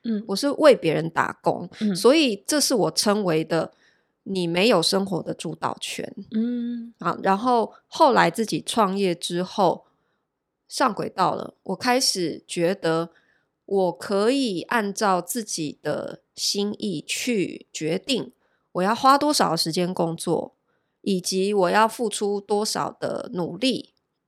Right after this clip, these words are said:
Speaker 2: 以及我可以得到什么样的回报，我都是可预期的。这样子的节奏感，就是所谓的生活的主导权的那种掌握感。
Speaker 1: 可是即使是自己创业，也不是一帆风顺啊，在这个过程里，
Speaker 2: 嗯。
Speaker 1: 我们也是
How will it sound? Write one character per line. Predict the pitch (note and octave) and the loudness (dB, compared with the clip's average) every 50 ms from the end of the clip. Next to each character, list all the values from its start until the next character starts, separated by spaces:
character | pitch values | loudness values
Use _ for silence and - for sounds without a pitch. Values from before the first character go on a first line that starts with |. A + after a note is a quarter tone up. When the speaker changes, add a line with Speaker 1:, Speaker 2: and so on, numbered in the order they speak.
| _ | _
Speaker 2:
以 | - F#3 | -10 -8
及 | E3 - F3+ F#3 | -6 0 0 2
我 | G3+ G3+ F3 D#3+ | 4 4 2 2
可 | - - - A#3 C#4+ | 0 2 4 4 4
以 | C#4 - | 4 4
得 | - F3 F3 | 0 0 4
到 | G#3 G3+ F#3+ | 4 4 4
什 | - E3+ | 2 -4
么 | D3+ - F3 | -6 -4 -4
样 | F#3+ F#3+ F3+ | -2 -2 -2
的 | D#3+ D#3+ | -4 -6
回 | - E3+ D#3+ | -4 -4 -4
报， | D#3+ - G#3 F#3 E3+ | -2 2 2 2 2
我 | D#3+ | 2
都 | E3 A#3 | 2 0
是 | C#4 - D4+ | 0 0 -2
可 | - - E3 E3+ | -4 -4 -6 -6
预 | - A3+ C4 - | -4 -4 -4 -4
期 | - - - - C#3+ - - | -4 -4 -6 -6 -8 -6 -6
的。 | D3 - - - - - - - _ | -6 -6 -6 -10 -18 -20 -20 -12 _
这 | - E4 | 2 4
样 | E4 D4+ B3 | 4 4 2
子 | A3 F#3+ | 0 0
的 | F#3 | -2
节 | F3 - - C4 E3 F3 F3+ | -2 -2 -2 0 0 0 2
奏 | - C4+ A3 F3+ | 2 2 2 2
感， | - - - - - - F3+ - _ _ _ | 0 -2 -4 -6 -6 -6 -12 -20 _ _ _
就 | - A#3+ A#3+ | -4 -2 -2
是 | A#3+ A#3 | -2 -4
所 | - - E3 D#3 | -4 -4 -2 0
谓 | F3+ F#3+ F#3 | 2 2 0
的 | F#3 - E3+ - - - - _ _ _ _ _ _ _ | 0 -2 -4 -4 -4 -6 -10 _ _ _ _ _ _ _
生 | - - - A3 G#3 A3 A3+ | -8 -4 -2 0 -2 -2 -4
活 | - E3 D#3 - | -4 -6 -6 -4
的 | - D#3+ D#3 - _ _ _ _ _ _ _ _ _ _ _ | -6 -8 -8 -8 _ _ _ _ _ _ _ _ _ _ _
主 | - F3+ F3 | -10 -10 -6
导 | G3 - - - | -4 -4 -4 -4
权 | - - - - - - - - - - _ _ _ | -6 -8 -8 -6 -8 -8 -10 -14 -20 -20 _ _ _
的 | - E3+ - - | -4 -4 -2 0
那 | A3 A#3+ A3 | -2 -2 -2
种 | F#3+ D#3+ - | -2 -4 -4
掌 | E3 - - - - | -4 -6 -6 -6 -2
握 | E3+ D#3+ - | -2 -2 -4
感。 | - - - - - _ _ _ | -4 -8 -14 -14 -14 _ _ _
Speaker 1:
可 | - C4+ | 0 0
是 | B3+ - G4 G4 - | 2 2 0 -2 0
即 | - B3 C#4 | 0 0 0
使 | C#4 C4 G3+ | 2 0 0
是 | E3+ B3 B3+ | 2 2 0
自 | B3 - _ - B3 | 0 -2 _ -8 -6
己 | G3 E3+ D#3 | -6 -6 -6
创 | - - G#3 F#3+ F#3 F#3 F#3+ | -4 -2 -2 0 0 0 2
业， | G3 F#3+ F#3 | 2 2 2
也 | F3+ F3 | 2 0
不 | E3+ - G3+ | 0 0 0
是 | G#3+ C#4+ | 0 2
一 | D#4 D4+ C#4 B3 | 2 2 0 2
帆 | - A3 F3+ E3+ F3 | 2 0 0 0 0
风 | - G#3+ G3 F#3 G3+ | 0 0 0 0 0
顺 | F#3 - - F#3+ - - | -2 -2 -2 -4 -4 -4
啊， | - - - - - _ | -8 -12 -12 -14 -20 _
在 | _ C4+ | _ 0
这 | C#4 F4 D#4+ | 2 2 2
个 | D#4 | 2
过 | - F4+ E4 C4 | 2 4 4 4
程 | - - G3 F3+ F#3 | 4 2 0 0 2
里， | F3+ F3 E3+ | 2 0 0
Speaker 2:
嗯。 | E3+ | 0
Speaker 1:
我 | E3 | -2
们 | E3+ E3+ F3 F#3 | -2 -4 -4 -4
也 | F#3 F3 D3+ - | -2 -4 -4 -6
是 | - - B3 A#3+ G#3+ F3+ F3+ | -4 -2 0 2 2 0 -2